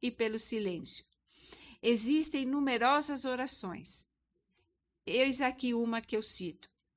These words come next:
Sagrado Coração de Jesus, venha e reine em nossa casa. Venha e fica aqui como em Nazaré, com Maria e José, para que possamos acolher a tua palavra,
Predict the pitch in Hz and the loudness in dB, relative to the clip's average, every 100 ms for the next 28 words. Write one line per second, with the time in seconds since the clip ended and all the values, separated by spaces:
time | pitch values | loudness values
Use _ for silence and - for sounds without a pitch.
0 | _ _ _ - - 240 226 269 285 269 | _ _ _ -10 0 0 2 2 2 2
1 | 269 247 226 254 262 262 247 226 226 202 | -2 -2 0 -2 -4 -4 -4 -2 -2 -2
2 | 185 175 - - _ _ - 185 220 262 | -6 -6 -10 -16 _ _ -12 0 2 4
3 | 294 294 302 - 262 254 226 247 294 285 | 2 0 -4 -4 -4 -2 2 2 2 -2
4 | 285 - 247 220 208 - 220 - 170 160 | -6 -4 -4 -2 -4 -4 -6 -4 -4 -6
5 | - 185 _ _ - - _ 196 302 320 | -12 -20 _ _ -20 -20 _ 0 4 4
6 | 311 302 294 285 254 262 277 294 285 294 | 2 0 -2 -2 -2 -2 -4 -2 -2 -2
7 | 294 277 262 254 285 240 208 214 226 - | 0 0 0 -2 0 -2 0 0 -2 -6
8 | _ _ 220 214 196 180 226 254 254 - | _ _ -4 -2 -2 -2 -2 -2 -2 -4
9 | - 214 214 196 185 - - _ - - | -6 -6 -6 -6 -6 -10 -12 _ -20 -20
10 | - - 254 262 277 247 262 - 294 277 | -2 2 2 2 -2 0 -2 -2 -2 -2
11 | 262 254 247 220 214 240 226 220 240 233 | -2 -4 -2 0 0 0 -2 -6 -6 -6
12 | 208 185 175 185 202 214 220 | -4 -4 0 0 0 -4 -10